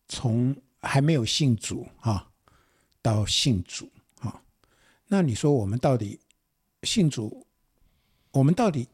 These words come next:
什么叫得救了？啊，得救，这个什么叫救赎？Salvation，啊。其实我想到一个，就是说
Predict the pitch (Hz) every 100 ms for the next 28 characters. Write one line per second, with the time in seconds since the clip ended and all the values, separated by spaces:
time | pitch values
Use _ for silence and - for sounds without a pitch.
0 | - - - 123 147 160 - 120 139 -
1 | 208 131 92 - - _ - 95 - -
2 | 120 - 139 101 _ _ _ _ _ _
3 | _ _ _ - 147 117 - 120 143 160
4 | - - 208 143 107 - - - 82 -
5 | - - 127 120 139 147 - 110 85 87
6 | 135 95 107 _ _ _ _ _ _ -
7 | 214 233 175 190 131 107 147 127 117 107
8 | 123 120 - 123 113